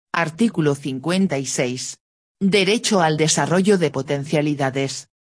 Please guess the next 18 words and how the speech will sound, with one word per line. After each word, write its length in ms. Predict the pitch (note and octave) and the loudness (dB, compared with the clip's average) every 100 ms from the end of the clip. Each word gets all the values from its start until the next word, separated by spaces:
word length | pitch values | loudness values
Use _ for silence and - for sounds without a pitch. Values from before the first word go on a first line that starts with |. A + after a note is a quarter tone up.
| _ _ _ | _ _ _
Las 300 | F3+ E3 D#3 | 0 2 0
personas 560 | D3 C#3+ E3+ E3 D#3+ D#3 | -4 -2 -2 0 0 -2
menores 460 | C#3+ D3+ D#3+ D#3 | 0 0 0 0
de 140 | D#3 C#3+ | 0 2
edad 260 | F3 G3+ | 0 0
tendrán 400 | - D#3+ D#3 E3+ | -2 -2 0 0
el 140 | D3+ C#3+ | -2 -2
derecho 460 | C3+ E3+ F3 E3+ | 0 0 0 0
de 100 | D#3+ | 2
recibir 520 | D3+ D3 - C#3+ F3 E3 | 0 -2 -2 -2 0 0
educación 600 | C#3+ C3 B2+ - F3 E3 | -2 -4 -6 -2 0 0
orientada 640 | D#3+ C#3+ C#3+ F3+ G3 E3+ | -2 -4 0 0 2 2
hacia 280 | E3 F3+ D#3 | 0 0 0
el 120 | D3+ | 0
desarrollo 640 | C#3+ - C#3 D#3+ F3 D#3+ | -2 -2 -2 0 2 2
de 100 | C#3+ | 2
sus 260 | C#3 C#3 - | -2 -4 -4
potencialidades. 1160 | D3+ C#3 B2 A#2+ D#3 D3 C#3 C3+ C3+ C3+ - | -4 -4 -6 -4 -2 -2 -2 -2 -2 -4 -6